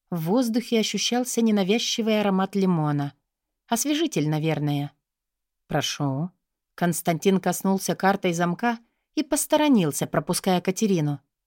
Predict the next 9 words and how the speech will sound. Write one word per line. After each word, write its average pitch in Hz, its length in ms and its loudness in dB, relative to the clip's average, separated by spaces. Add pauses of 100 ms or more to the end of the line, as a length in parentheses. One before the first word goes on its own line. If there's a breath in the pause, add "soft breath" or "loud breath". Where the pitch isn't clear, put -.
(480)
Катя 247 340 0
вошла 247 360 -2
в 214 60 0
номер. 147 460 0 (440)
Обстановка 165 720 -2
впечатляла. 160 840 -2 (480)
Уютные 226 520 2
мягкие 160 440 -2
кресла, 196 560 0